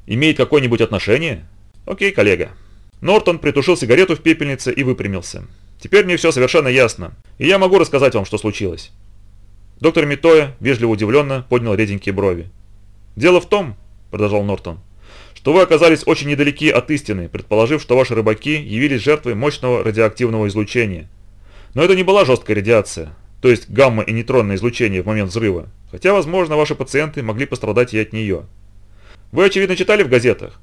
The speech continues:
что первого марта на небольшом атолле в районе Бикини было проведено испытание новейшего сверхмощного вида оружия,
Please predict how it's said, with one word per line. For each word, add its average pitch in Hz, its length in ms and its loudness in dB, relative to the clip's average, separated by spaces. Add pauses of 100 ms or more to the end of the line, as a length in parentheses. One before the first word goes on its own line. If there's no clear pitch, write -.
что - 160 -4
первого 151 260 4
марта 151 420 -2
на 95 60 -10
небольшом 135 400 0
атолле 147 320 0
в 101 60 2
районе 110 240 2
Бикини 107 500 -6 (440)
было 185 180 4
проведено 165 380 0
испытание 160 440 0
новейшего 139 400 0
сверхмощного 127 560 -2
вида 120 200 4
оружия, 101 420 -2